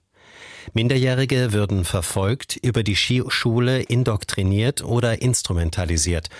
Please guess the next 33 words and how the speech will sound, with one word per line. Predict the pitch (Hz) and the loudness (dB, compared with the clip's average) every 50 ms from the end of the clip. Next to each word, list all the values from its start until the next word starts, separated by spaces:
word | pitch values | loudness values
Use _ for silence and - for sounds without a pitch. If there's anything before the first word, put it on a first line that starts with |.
| - - - - - | -20 -20 -14 -6 -4
um | 98 98 | -2 0
Druck | - 107 127 127 - 113 | 0 0 -2 -2 -2 -4
auf | 110 - | -4 -2
die | - 113 | -2 -2
Eltern | 90 95 120 117 - 113 92 87 | 0 0 0 0 0 0 0 0
auszuüben, | - 90 87 78 - - - - 87 85 92 85 - 85 76 71 | -2 -2 -2 -2 -2 -2 -2 -2 -2 0 0 0 2 2 2 2
heißt | 78 80 78 - - - | 2 0 0 -2 -2 0
es | 82 80 - - | 0 0 0 -2
in | - - 101 90 | -2 -2 -2 0
einem | 80 95 95 82 80 80 78 | 0 0 0 0 2 2 0
Bericht. | 92 80 85 78 76 - - - _ _ _ - - _ _ - - - - - - - - - - - | 0 0 -2 -4 -4 -8 -12 -16 _ _ _ -20 -20 _ _ -20 -20 -20 -20 -20 -20 -20 -20 -14 -8 -6
Entgegen | 107 101 - 131 131 131 151 143 | -4 -2 0 0 2 2 2 0
allen | - - 113 127 139 135 120 | 0 0 0 0 2 2 2
Beteuerungen | 120 - - 127 139 139 127 107 98 90 87 85 | 0 0 0 0 2 2 2 2 2 0 0 0
des | 82 85 - - | 0 -2 -2 -2
Kremls | - 101 92 92 98 107 123 127 - - | -2 -2 0 0 0 0 0 0 -2 -2
zum | - - 113 95 | 0 -2 0 0
Wert | 95 98 95 - | 0 0 -2 -2
der | 104 90 | -2 -2
Familie | - - 92 87 90 92 98 98 104 110 113 107 - - - - - - - | -2 -2 0 0 0 0 0 0 0 0 0 -2 -4 -12 -20 -20 -20 -6 -2
werde | - 113 101 107 | -2 0 0 0
die | 98 104 90 | 0 0 0
Bindung | 101 104 104 113 131 139 143 143 139 | 0 0 2 2 2 2 2 2 0
zwischen | - - 127 107 - 104 95 | 0 0 -2 0 0 0 0
Kindern | - 107 110 113 117 123 123 131 | 2 2 2 2 2 2 2 0
und | 139 - 110 101 95 | 0 0 -2 -2 0
Eltern | 92 104 107 104 - 123 113 110 104 | 0 -2 -2 0 0 0 0 0 0
schamlos | - - 120 123 123 117 110 113 110 - - | 0 0 0 0 0 2 2 2 0 -2 -2
ausgenutzt, | - - 120 117 - - - 98 90 85 82 78 - - - - - - - - - | -2 0 0 0 0 0 0 2 2 2 0 0 -2 -4 -8 -10 -18 -20 -16 -8 -4
um | 98 101 | -2 0
Dissidenten | 90 98 - - 104 95 110 110 120 - - 104 95 87 | 0 0 0 0 0 0 0 0 0 0 0 0 0 2
zu | - - 113 | 2 0 0
verfolgen, | 98 - 110 98 - - 120 110 101 90 87 82 | 0 0 0 0 0 2 2 2 2 0 0 -2